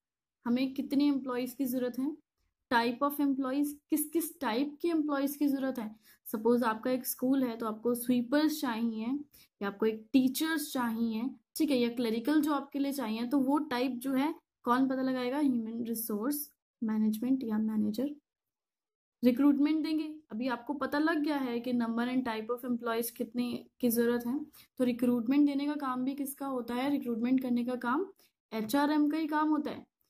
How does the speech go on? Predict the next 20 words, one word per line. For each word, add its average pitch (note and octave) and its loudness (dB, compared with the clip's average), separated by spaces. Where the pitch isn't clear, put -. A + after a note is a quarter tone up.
एडवर्टाइजमेंट A#3+ 0
वगैरह C4 0
देंगे, B3 -2
ठीक F#4+ 2
है। A3 -6
Motivate C#4 2
people C4+ 2
to C#4+ 6
apply A#3 -4
for D4+ 0
job, C#4 0
और A#3 -2
लोगों A3+ 2
को, B3 0
इंडिविजुअल्स B3 0
को C#4+ 0
मोटिवेट A#3+ 0
करेंगे G#3+ 0
कि C4+ 2
आप G3 -2